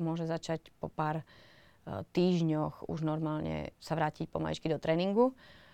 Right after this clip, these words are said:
E, čo je plus u Petry, ona má okolo seba tým výborných fyzioterapeutov, ktorí ju budú dať, e, vedieť určite do poriadku tak, aby sa vrátila na letný tréning, e, v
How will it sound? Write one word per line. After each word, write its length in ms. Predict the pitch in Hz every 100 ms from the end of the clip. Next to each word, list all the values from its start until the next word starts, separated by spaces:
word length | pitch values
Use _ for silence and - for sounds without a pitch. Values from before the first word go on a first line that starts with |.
| -
E, 240 | 165 165
čo 160 | - 185
je 60 |
plus 240 | 175 180 175
u 60 | 170
Petry, 400 | 170 165 165 165
ona 160 | 160
má 200 | 160 160 165
okolo 240 | 170 165
seba 320 | - 175 160
tým 240 | - 160 156
výborných 480 | 156 160 160 156
fyzioterapeutov, 880 | - 160 160 160 170 160 160 160 156
ktorí 320 | - 160 160
ju 240 | 165 160 - -
budú 240 | 165 165
dať, 140 | 160 156
e, 40 | - _ - - - 175 165
vedieť 320 | 165 160 151
určite 320 | 165 170 175
do 160 | 165 156
poriadku 480 | 165 165 160 - -
tak, 280 | 156 208 - - - - _ 151
aby 640 | 156 160 165 165 165 160
sa 160 | - 156
vrátila 480 | 156 156 - 160
na 160 | 156 156
letný 320 | 175 - 165
tréning, 440 | 165 156 156 - -
e, 440 | - - -
v 20 | 156